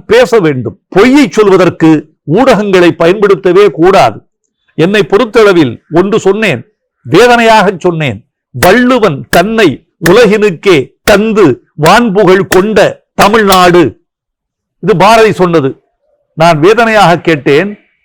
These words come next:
வள்ளுவன் தன்னை உலகினுக்கே தந்தோம், எவன் ஏற்றுக்கொண்டான்? இந்த கேள்விக்கு என்ன பதில்? இந்த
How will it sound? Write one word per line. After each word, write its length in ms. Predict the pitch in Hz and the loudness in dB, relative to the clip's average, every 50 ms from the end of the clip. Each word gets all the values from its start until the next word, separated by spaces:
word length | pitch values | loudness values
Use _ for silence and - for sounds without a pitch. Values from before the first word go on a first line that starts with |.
| _ | _
வள்ளுவன் 560 | - 113 143 175 254 262 285 262 269 262 247 247 | -8 -2 0 0 2 2 0 2 2 0 0 0
தன்னை 360 | 214 240 233 233 226 240 233 226 | 0 -2 -2 -2 -2 0 0 0
உலகினுக்கே 720 | 196 180 208 240 247 208 247 247 247 202 - - 240 247 196 160 - | 2 2 2 2 2 0 0 -2 -2 -4 -4 -2 0 0 0 0 0
தந்தோம், 500 | 220 214 233 285 277 294 269 202 127 113 - - _ _ _ _ _ 113 127 | 0 0 0 2 2 2 2 2 0 -2 -8 -16 _ _ _ _ _ -4 -2
எவன் 280 | 135 151 196 247 254 208 | 0 0 0 0 0 2
ஏற்றுக்கொண்டான்? 680 | 170 180 208 - - - - 190 175 160 165 160 180 - _ _ _ _ _ _ - | 2 2 0 0 -4 -8 -6 -6 -6 -4 -6 -8 -10 -14 _ _ _ _ _ _ -4
இந்த 180 | 170 175 180 208 | -2 0 0 0
கேள்விக்கு 460 | 185 202 226 254 240 233 185 - 208 | 0 0 0 0 0 -4 -4 -2 -2
என்ன 160 | 190 190 202 185 | -2 -2 -2 -4
பதில்? 300 | 175 185 175 180 208 220 - _ _ _ _ _ _ _ _ _ _ - | -2 0 0 -2 -2 -6 -12 _ _ _ _ _ _ _ _ _ _ -6
இந்த 240 | 147 160 175 165 | -4 -2 0 0